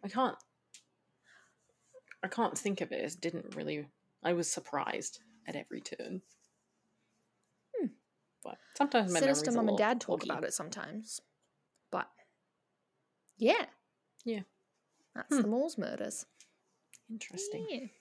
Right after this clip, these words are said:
Speaker 1: And that's the end of season two Devious Duos.
Speaker 2: It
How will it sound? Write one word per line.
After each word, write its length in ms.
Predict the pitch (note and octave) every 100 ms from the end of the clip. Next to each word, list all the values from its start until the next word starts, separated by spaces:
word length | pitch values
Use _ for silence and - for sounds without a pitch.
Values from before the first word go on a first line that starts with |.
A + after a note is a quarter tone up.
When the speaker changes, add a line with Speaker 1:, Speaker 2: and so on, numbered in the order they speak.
| _ -
Speaker 1:
And 160 | G3 F#3
that's 180 | - -
the 120 | G3
end 220 | F#3+ F#3+ G3+
of 260 | F#3+ - - - - - -
season 320 | - F#3+ G3+
two 160 | G#3+ G3
Devious 400 | G#3 G3+ G#3 F3+
Duos. 1000 | G#3 A#3 A3+ E3+ - - F3+ - - - _ _ _ -
Speaker 2:
It 220 | A3 A3+